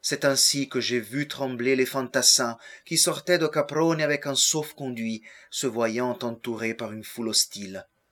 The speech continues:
Je me blottissais donc autant que je pouvais auprès de mon seigneur, mais sans quitter des yeux leur troupe et leur façon, qui n'avaient rien de bon. Ils allongeaient leurs crocs,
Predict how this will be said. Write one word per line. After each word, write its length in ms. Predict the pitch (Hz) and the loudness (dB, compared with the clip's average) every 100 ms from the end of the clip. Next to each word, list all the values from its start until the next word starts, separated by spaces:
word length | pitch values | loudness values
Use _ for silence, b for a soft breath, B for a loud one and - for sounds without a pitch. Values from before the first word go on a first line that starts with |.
| _ _ _ _ _ _ _ _ | _ _ _ _ _ _ _ _
Je 140 | - 165 | -4 -2
me 100 | 156 | 2
blottissais 560 | 175 190 190 - 196 | 4 4 4 6 6
donc 360 | 170 202 220 185 | 6 4 2 0
autant 360 | 175 - 226 | -2 0 0
que 120 | 226 196 | 0 2
je 120 | 190 | 2
pouvais 440 | 190 190 196 214 - | 2 2 4 2 -2
auprès 360 | 160 - 170 | -8 -4 0
de 80 | 170 | 2
mon 140 | 160 151 | 2 2
seigneur, 680 | - 143 117 107 107 101 b b b b | 2 0 -2 -4 -6 -10 b b b b
mais 140 | 120 127 | -2 2
sans 320 | - 143 139 | 2 2 0
quitter 340 | - 127 139 | -4 -6 -2
des 360 | 120 120 107 117 | 2 2 2 2
yeux 160 | 135 | 2
leur 300 | 127 117 110 | 4 2 -4
troupe 400 | - - 156 139 139 | -12 -4 -2 0 2
et 40 | |
leur 180 | 127 123 | 2 0
façon, 480 | - 117 - 104 101 b b b | 0 4 4 2 -4 b b b
qui 140 | - 131 | -6 -4
n'avaient 240 | 123 113 | -2 -2
rien 340 | 104 98 107 104 | -4 -6 -6 -6
de 140 | 107 | -8
bon. 260 | 90 92 - _ _ _ _ _ _ _ _ _ _ _ _ _ _ _ | -8 -10 -12 _ _ _ _ _ _ _ _ _ _ _ _ _ _ _
Ils 260 | - 170 170 | -6 4 6
allongeaient 460 | 165 156 139 135 139 | 6 4 0 4 6
leurs 260 | 131 - | 4 0
crocs, 360 | - 120 120 | -6 0 0